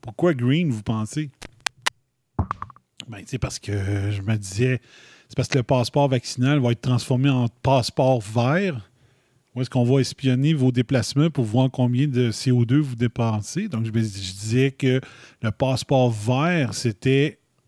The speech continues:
il était pas appelé vert pour rien, leur passeport. C'était parce que ils vont le transformer en passeport green. Ils vont mesurer votre taux de C O deux au lieu de mesurer si vous avez le covid ou non, tu sais. Ben, ils ont décidé que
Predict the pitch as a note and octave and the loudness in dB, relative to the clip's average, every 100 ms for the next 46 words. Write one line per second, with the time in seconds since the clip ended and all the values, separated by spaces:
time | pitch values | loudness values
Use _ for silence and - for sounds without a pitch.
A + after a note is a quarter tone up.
0 | _ _ _ _ _ _ _ _ - D3+ | _ _ _ _ _ _ _ _ -4 0
1 | C#3 - D3 F3+ D#3 - E3 A2+ D#3+ E3 | 0 2 2 4 2 2 0 2 2 2
2 | - B2 A2+ C3 F3+ D3+ A2+ - A#2 G#2+ | 0 -2 0 2 2 0 -2 -2 -2 -2
3 | - D#3+ E3 A#2+ A#2 - A2+ C3 - A2+ | -2 0 0 -2 -6 -4 -4 -4 -2 -4
4 | _ G#3+ D#3 B2 A#2 B2+ A#2+ B2+ A#2 - | _ -12 -4 -2 0 0 0 -2 -2 -2
5 | A#2 B2 C#3 D3 _ _ _ _ _ _ | -2 0 0 -2 _ _ _ _ _ _
6 | A2+ A2 B2 A#2+ - C3+ C3 G#2 A#2 B2+ | -6 0 0 0 0 2 2 2 2 4
7 | F#3+ G3 C3 A#2 B2+ A2+ A#2+ C#3 B2+ - | 2 2 2 2 2 0 0 0 0 0
8 | C3 - B2 A#2 A#2+ D#3+ E3+ B2+ - C3+ | -4 0 2 2 2 2 2 0 -2 -2
9 | A#2 A2+ A#2+ A2+ A#2+ C#3+ - B2 A2+ A#2 | -2 0 -2 2 0 0 -2 -4 0 0
10 | A#2 C3 B2+ A2 A2+ C3 A#2+ B2+ A#2 C#3+ | 2 2 2 0 0 0 0 -2 -4 -6
11 | A3+ A#3+ - _ - - - - _ _ | -8 -14 -18 _ -20 -20 -20 -20 _ _
12 | F#2+ G2+ A#2+ B2 - - F#3+ - | -6 -2 0 0 -4 -4 -6 -6